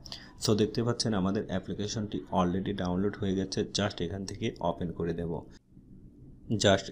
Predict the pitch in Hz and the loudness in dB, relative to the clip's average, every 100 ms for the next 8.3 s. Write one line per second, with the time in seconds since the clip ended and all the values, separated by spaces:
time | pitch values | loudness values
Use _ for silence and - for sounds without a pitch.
0 | 104 104 101 101 104 107 98 95 101 107 | -2 0 2 0 2 2 4 4 4 2
1 | 175 - - - - - - - - - | 2 -4 -16 -20 -20 -20 -20 -20 -18 -18
2 | - - - - - - - - - - | -20 -20 -20 -20 -20 -20 -20 -20 -20 -20
3 | - - - - - - - - 107 110 | -18 -18 -20 -20 -20 -20 -20 -10 -6 2
4 | 98 92 95 98 92 92 90 95 135 180 | 2 2 2 2 2 2 4 4 4 2
5 | - - - - - - - - 98 98 | -6 -20 -20 -20 -20 -20 -20 -2 2 4
6 | 107 104 95 98 98 98 98 - 92 101 | 2 4 4 4 2 2 2 -2 -2 0
7 | 98 - 92 104 98 - 90 92 104 - | 0 -2 -2 -2 -2 2 2 2 -2 0
8 | 92 - | -4 0